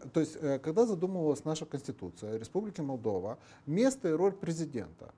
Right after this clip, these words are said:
многие, э, юристы спорили, то его относили к исполнительной власти, то его относили к законодательной власти, то вообще к судебной власти. Даже были такие юристы, которые относили. Они забывают одно. У, э, разделения властей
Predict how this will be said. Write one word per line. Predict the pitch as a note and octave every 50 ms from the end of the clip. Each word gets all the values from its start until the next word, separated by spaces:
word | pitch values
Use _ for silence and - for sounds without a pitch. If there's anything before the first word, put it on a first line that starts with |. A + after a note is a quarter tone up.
| _ _ _ _ _
многие, | - D#3+ A#3+ C4+ A#3 G#3 A3 G#3 F#3+ F3 - -
э, | D3+ D3
юристы | D3 D#3+ F#3+ G#3+ B3 A3+ - -
спорили, | E3+ - - E3+ C#3+ A#2 A2+ A2 A2 A#2+
то | - G3+ A3
его | A#3 G#3+ F3+ F3
относили | D3+ - D#3 C#3+ - G#3 F#3+ F3+
к | - -
исполнительной | E3 - - D3+ C3+ B2 A2+ G#2 - G2 F#2 G2 F#2
власти, | F2+ F#2 E2+ - - - G2 - -
то | D#3 E3+
его | F#3 F#3+ G3+
относили | F#3 - D#3+ C3+ - - C#3+ C#3+
к | C#3+ B2
законодательной | C#3 C#3 - C#3 C3 B2+ A2+ A#2+ A2+ G#2 - E2+ F2+ F2+
власти, | E2+ E2+ - - - - -
то | - C#3 D#3
вообще | E3+ F#3+ F3 - - F3
к | F3 -
судебной | - E3+ E3 C#3 C3+ D3 D#3+ D3 C3 A2+ A2
власти. | G#2 G#2 G#2 G2 - - G2
Даже | A2+ A2 G#2 G#2+
были | G#2 A#2+ A#2 A#2
такие | - A#2 A2 - C3+ A2+
юристы, | F#2+ G2+ B2 D#3 G#3 - - B2
которые | - - - C3 B2 A#2
относили. | - A#2+ G#2+ - - F2 - - - - - - - - - -
Они | - D3 G3+ C#4
забывают | B3+ A#3+ F#3+ F#3+ F#3 G3+ G3+ F#3+ -
одно. | D#3+ C#3+ C#3 G#2 - - - -
У, | D#3+ F3 A3 A#3 G#3 - -
э, | D3 D3 C#3 C3+ C3
разделения | C3+ C#3 C#3 D#3+ E3 F3+ F#3+ F3 D#3 C#3+ C3
властей | A#2+ C3+ C#3 - - B3+ D4+ D4